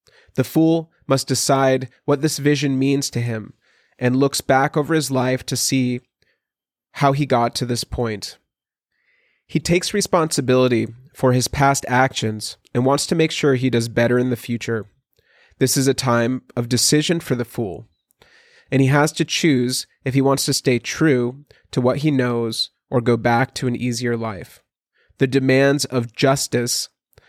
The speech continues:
must be served so that he can wipe the slate clean. This is a time of decision for the fool. He is making important choices. Eventually, the fool discovers that life is not always easy.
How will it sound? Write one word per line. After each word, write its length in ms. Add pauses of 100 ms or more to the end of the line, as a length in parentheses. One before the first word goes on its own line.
(160)
must 220
be 80
served 640 (320)
so 180
that 140
he 140
can 200
wipe 300
the 100
slate 380
clean. 540 (460)
This 160
is 120
a 40
time 300
of 140
decision 520
for 160
the 120
fool. 400 (520)
He 140
is 140
making 400
important 560
choices. 640 (1700)
Eventually, 500
the 120
fool 260
discovers 540
that 120
life 400
is 120
not 200
always 300
easy. 480